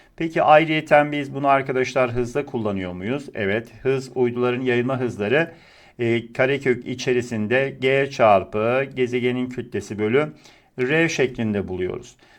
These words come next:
Peki bakın bizden ne isteniliyor? Bizden istenilen uyduya ait, e, hangileri bilinirse, e, buradaki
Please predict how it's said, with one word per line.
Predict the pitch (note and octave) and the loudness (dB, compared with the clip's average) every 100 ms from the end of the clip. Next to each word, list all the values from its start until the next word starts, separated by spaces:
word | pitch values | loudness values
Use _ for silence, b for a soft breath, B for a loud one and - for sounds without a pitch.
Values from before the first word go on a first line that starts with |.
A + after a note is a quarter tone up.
| b | b
Peki | D#3+ D#3+ | -8 0
bakın | F3 F3 E3 | 0 0 -4
bizden | E3 D#3 E3 E3 | -4 2 2 4
ne | E3 | 0
isteniliyor? | E3 - C#3+ B2 C3+ E3 - B B | -4 -4 -2 0 0 -2 -6 B B
Bizden | D3+ D3+ C#3+ C3+ | -10 2 4 4
istenilen | D#3 - D3 B2+ C3 D#3+ F#3 - - | -2 -4 -2 2 4 4 2 -12 -6
uyduya | D3+ D3+ C3+ C#3+ D#3+ | -2 -2 2 6 6
ait, | - B2+ A#2+ C#3+ E3 - - - | 6 8 8 6 -2 -10 -18 -6
e, | A2 | -2
hangileri | G#2+ A#2+ D3 C#3+ C3+ B2 A#2+ | -2 -2 -4 -4 0 2 2
bilinirse, | B2+ C#3 D#3 E3+ - F3 F#3 - b b b | -2 -4 -6 -6 -2 -2 -2 -10 b b b
e, | B2 B2 | 0 0
buradaki | D3 D3 C3 C3 E3 F3+ | -2 -2 -2 0 -2 -2